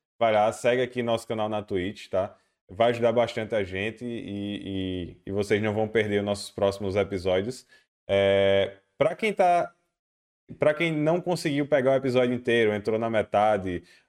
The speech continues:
ou pra quem quer ver os episódios antigos, a gente até citou alguns trechos aqui, é, de outros episódios que a gente já fez. Todos os nossos episódios estão no nosso canal do YouTube, então também se você não conhece, vai lá, dá um confere no nosso canal do YouTube.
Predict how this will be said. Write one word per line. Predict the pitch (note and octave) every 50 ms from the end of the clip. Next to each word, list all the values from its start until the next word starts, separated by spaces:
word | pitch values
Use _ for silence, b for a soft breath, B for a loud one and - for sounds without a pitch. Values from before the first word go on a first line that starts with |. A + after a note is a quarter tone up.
| _ -
ou | F#2+ G2+ G2+ G2+ G2+ G2+ G2+ G2
pra | - B2 A#2+
quem | - C#3+ C3
quer | - D3 C3+ A#2+
ver | A#2+ C3+ C#3+
os | D3 C3 D3
episódios | C3+ B2 C#3 B2 B2 C3+ C3 B2+ A#2 B2+
antigos, | B2 A#2 - B2+ B2 A2+ A#2
a | A#2
gente | A#2 B2+ A#2+ A#2+
até | A2+ A#2+ A#2+
citou | A#2+ - B2+ - - B2+ A#2+
alguns | B2 A#2+ B2+ A#2 -
trechos | - A#2 G#2+ A2+ A2+ - A#2 G2+ G#2+
aqui, | G2+ G2+ - G#2 A2 B2 B2 B2 B B B B B B _ _
é, | G2 F#2+ F#2+ F#2+ F#2+ F#2+ F#2+ F#2 F2+ F2+ F2+ F2 E2+ F2+
de | F2+ G2+ G#2 G#2
outros | A#2 C3 C3+ D3 B2+
episódios | C3 B2 - B2 G#2+ G2 A2 G#2+ A2 A2 -
que | -
a | G#2
gente | G2+ G#2 G2
já | A2+ G#2 G2
fez. | - - F#2 F#2+ G#2 A#2 - b b b b b b b _ -
Todos | C#3 D#3 D3+ E3
os | D#3+
nossos | D#3 D3+ D3 D3 -
episódios | D3+ C#3 D3 C3+ B2 C3+ C3 B2 B2
estão | - C#3+ C3+
no | C#3+ D3
nosso | D3 C#3+ C#3+ C#3 -
canal | C#3+ C3+ B2+ B2+ B2
do | B2+ B2
YouTube, | A#2+ A#2 - G#2 G2 G#2 G#2+ B2+ C#3 B B B B B B _ -
então | F#2+ - - G2 G2+ G#2
também | G2+ A2+ G#2 G#2+ A2+
se | A#2 A2
você | - A#2+ A#2
não | A#2+ B2 A#2+
conhece, | - A2+ G#2 G2+ G#2+ G#2 - A2
vai | A2+ G#2+
lá, | G2+ F#2+ F#2+ G2+
dá | F#2+ G#2 G#2+
um | A#2
confere | - B2 A#2 G#2+ - A2 G#2 G#2+
no | A2 G#2+
nosso | G#2 G#2 G2+ G2 -
canal | A2+ G2+ G2+ G2 G2+
do | G2 G2
YouTube. | F#2+ F#2+ F#2 - F#2 F2+ F2+ G#2 G#2+